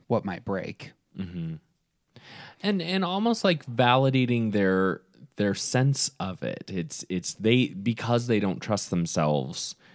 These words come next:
Speaker 2: they need external sources to say, "Oh yeah, this is a thing that we should be worrying about," um, to, to help them understand, like, what is,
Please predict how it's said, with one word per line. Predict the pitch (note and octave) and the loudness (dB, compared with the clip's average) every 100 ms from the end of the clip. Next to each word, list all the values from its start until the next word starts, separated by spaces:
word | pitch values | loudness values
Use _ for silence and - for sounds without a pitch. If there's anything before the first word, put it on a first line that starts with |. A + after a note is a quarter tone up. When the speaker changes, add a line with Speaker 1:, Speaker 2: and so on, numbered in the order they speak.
| _ | _
Speaker 2:
they | F#2+ G2 | 0 2
need | F#2+ F#2 F#2 E2+ | 2 2 2 0
external | D#2+ E2+ - G#2 F2+ E2+ | -2 -6 -6 -4 -4 -4
sources | - F2+ - E2+ D#2+ - | -2 -4 -2 -6 -6 -8
to | E2+ | -8
say, | - D#2+ D2+ | -2 0 0
"Oh | D2 A#2 B2 | 2 2 4
yeah, | A#2 E2 | 2 0
this | F2 F#2 | 0 -4
is | F#2+ F#2 | -4 -4
a | F2 | -2
thing | F2+ E2+ | -2 -4
that | C#2+ | -4
we | E2 | -6
should | E2 F2 D#2+ | -6 -8 -6
be | D2+ | -6
worrying | D#2 C#2 C2+ A1 | -6 -8 -8 -10
about," | A1 - G1+ G#1 - _ _ _ _ _ _ - | -10 -8 -8 -10 -16 _ _ _ _ _ _ -12
um, | D#2+ C2 G#1+ - | -8 -8 -10 -12
to, | - B1+ - - | -10 -10 -12 -14
to | |
help | F2 F2 - | -8 -8 -6
them | D#2+ | -6
understand, | D#2+ C2+ C#2+ E2+ D2+ C#2 | -4 -6 -6 -4 -4 -4
like, | A#1+ - | -8 -6
what | D#2 D#2 - | -4 -4 -4
is, | E2 D2+ D2 - - | -4 -4 -6 -6 -8